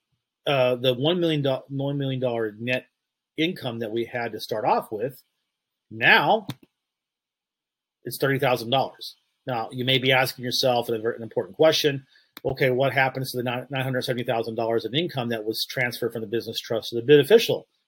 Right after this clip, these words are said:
trust, right? Isn't that taxable income as well?" Well, no, because going back to the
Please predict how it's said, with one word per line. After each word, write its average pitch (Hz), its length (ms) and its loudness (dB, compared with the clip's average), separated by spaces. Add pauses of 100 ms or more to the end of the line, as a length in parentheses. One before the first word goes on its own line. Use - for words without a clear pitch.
trust, - 360 -6
right? 143 260 -2 (200)
Isn't 113 180 -6
that 120 120 -4
taxable 127 380 -2
income 127 240 -2
as 113 120 -6
well?" 143 240 0 (760)
Well, 226 140 6
no, 226 380 10
because 190 680 4 (160)
going 151 220 0
back 151 240 4
to 147 80 -8
the 131 180 -4